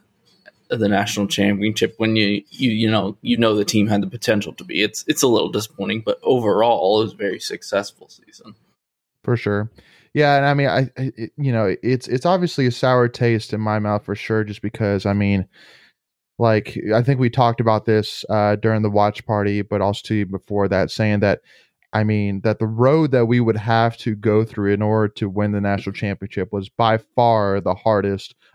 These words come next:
Speaker 2: of any team in N C double A tournament. And I'm talking more beating Notre Dame, beating uconn basically an away game,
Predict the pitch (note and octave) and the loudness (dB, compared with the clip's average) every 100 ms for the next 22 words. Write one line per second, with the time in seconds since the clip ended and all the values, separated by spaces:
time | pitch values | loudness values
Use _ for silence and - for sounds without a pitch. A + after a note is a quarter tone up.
0 | - A#2 - C#3 E3+ B2 - A2+ G#2+ A2 | -4 -4 0 2 2 0 0 0 0 0
1 | A2 A2 A2 G#2 G2+ - G#2+ F#2+ F#2 F2+ | -2 0 0 0 -2 -2 -4 -2 -4 -4
2 | G#2 A2 A2+ G#2+ G#2+ G#2 G#2+ G2+ F#2 _ | -4 0 0 0 -2 0 2 0 -2 _
3 | _ _ _ _ A2+ A2+ A#2 A#2 B2+ A#2+ | _ _ _ _ 0 2 2 4 4 2
4 | A2 A2 A2 A2+ A2+ A2 A2 G2+ A#2 - | 2 2 0 -6 -6 -2 -2 0 -2 0
5 | B2 A2 A2+ A2+ - A2+ A2 G#2+ - G#2+ | 0 2 2 0 -2 0 0 -2 -4 -2
6 | A2+ A#2 G#2+ G#2 G#2 A#2 | 2 2 2 0 0 -2